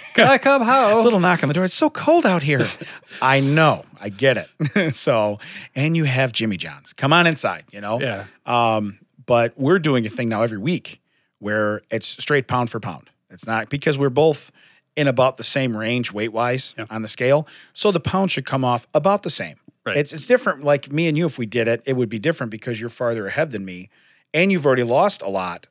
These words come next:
Speaker 2: So
Speaker 1: It'd be harder for me to keep
Speaker 2: it's
Speaker 1: up,
Speaker 2: harder
Speaker 1: right?
Speaker 2: for you to keep up. It would be body percentage.
Speaker 1: So when it was the three of us, I was in that group and I could see it. I have no idea what your progress is now. So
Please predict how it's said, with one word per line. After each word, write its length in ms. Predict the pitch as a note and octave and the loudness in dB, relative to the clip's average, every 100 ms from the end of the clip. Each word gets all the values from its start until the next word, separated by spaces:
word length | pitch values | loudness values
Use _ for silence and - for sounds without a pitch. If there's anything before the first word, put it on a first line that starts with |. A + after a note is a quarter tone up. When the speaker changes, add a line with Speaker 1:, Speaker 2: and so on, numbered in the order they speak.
| - | -16
Speaker 2:
So 400 | - - - D3+ | -10 -8 -2 2
Speaker 1:
It'd 100 | C#3 | 2
be 60 | B2+ | 2
harder 300 | A#2 G#2 F#2+ | 2 0 -2
for 120 | - | -6
me 140 | G2+ | -8
to 120 | F#2 F#2 | -10 -12
keep 200 | - G#2+ | -6 -4
Speaker 2:
it's 120 | F#2 | -2
Speaker 1:
up, 60 | F#2 | 0
Speaker 2:
harder 240 | D3+ D#3 | 2 2
Speaker 1:
right? 60 | C#3+ | 0
Speaker 2:
for 120 | D3+ | -2
you 140 | C#3 | -2
to 60 | C3 | -4
keep 240 | - A#2+ | -6 -2
up. 140 | D#3 B2+ | -2 -2
It 60 | |
would 160 | B2 A#2 | -4 -4
be 80 | A#2+ | -2
body 260 | A#2+ A#2 | -2 -2
percentage. 540 | G#2 G2 G2 - - - | -4 -12 -14 -14 -6 0
Speaker 1:
So 100 | E3+ | 2
when 140 | D#3+ | 4
it 20 | |
was 140 | F3 B2+ | 2 0
the 60 | |
three 180 | - C4+ | 0 2
of 80 | D#3 | 2
us, 100 | G#2+ | 2
I 100 | C3+ | 2
was 160 | B2+ | 2
in 120 | C3 C#3+ | 2 2
that 160 | G#2+ | 0
group 240 | - G2 - | -2 -6 -4
and 80 | |
I 60 | G2+ | -6
could 160 | - - | -6 -6
see 220 | A#3+ E3 | 0 0
it. 120 | B2 | 0
I 120 | B2+ D#3+ | 0 0
have 140 | B2 | 2
no 120 | B2 B2 | 0 0
idea 200 | A2 B2+ | 0 -2
what 80 | |
your 100 | G2+ | -4
progress 400 | F#2 G2+ F#2+ F#2+ | -4 -4 -2 -6
is 160 | - F2+ | -10 -8
now. 280 | G#2 F#2 E2+ | -6 -6 -8
So 380 | - G2+ F#2+ F#2+ | -8 -6 -6 -8